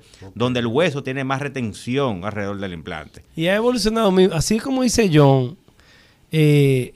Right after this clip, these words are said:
Speaker 3: es interesantísimo lo que ha pasado con ese tornillo. Percival Branemark, que menciona John Padilla, fue un médico ortopeda y él estaba buscando un tornillo para su fractura de sus pacientes.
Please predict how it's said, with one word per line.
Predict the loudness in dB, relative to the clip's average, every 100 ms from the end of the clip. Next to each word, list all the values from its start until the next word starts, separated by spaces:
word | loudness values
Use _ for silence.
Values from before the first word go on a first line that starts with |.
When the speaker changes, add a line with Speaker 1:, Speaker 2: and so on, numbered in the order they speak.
| _ -2
Speaker 3:
es | 2
interesantísimo | 2 4 2 2 2 0 0 -2 0 -2
lo | -2
que | -2
ha | -2
pasado | 0 0 0
con | -2
ese | -4
tornillo. | -4 -2 0 -2 -4
Percival | 2 2 4 2 4 4
Branemark, | 2 0 2 0 -4 -4
que | -6
menciona | -6 -6 -6 -4
John | -4 -6
Padilla, | -6 -8 -10 -14 _ _ _ _ _
fue | -2
un | 4
médico | 4 4
ortopeda | 2 2 2 2 4
y | 0
él |
estaba | 0 2 2
buscando | 0 -2 -4
un | -4
tornillo | -2 -2 0 -2
para | -2 -2
su | -4
fractura | -6 -8 -8 -4
de | -6
sus | -6
pacientes. | -10 -8 -8 -10